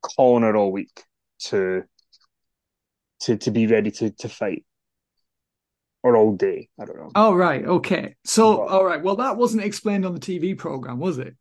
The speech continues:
Speaker 1: No, it wasn't. But I mean, I, you know, it, it'd be interesting if they go more into detail on Becky and Charlotte's relationship, obviously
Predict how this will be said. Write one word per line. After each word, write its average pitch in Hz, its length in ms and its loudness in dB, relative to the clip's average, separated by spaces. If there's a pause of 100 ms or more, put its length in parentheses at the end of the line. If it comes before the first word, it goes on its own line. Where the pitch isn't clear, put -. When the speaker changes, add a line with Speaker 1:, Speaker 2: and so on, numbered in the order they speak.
(140)
Speaker 1:
No, 156 260 6
it 127 120 2
wasn't. 101 340 2 (140)
But 185 100 6
I 190 80 8
mean, 214 320 6 (680)
I, 170 80 2
you 175 260 2
know, 156 100 8
it, - 180 0 (440)
it'd 165 180 4
be 185 80 6
interesting 202 440 2
if 151 60 -4
they 151 80 -2
go 143 160 4
more 147 220 4
into 127 180 -2
detail 127 440 -2
on 117 160 -6
Becky 120 340 -4
and 110 120 -8
Charlotte's 113 460 -6
relationship, 160 540 -2
obviously 127 360 -6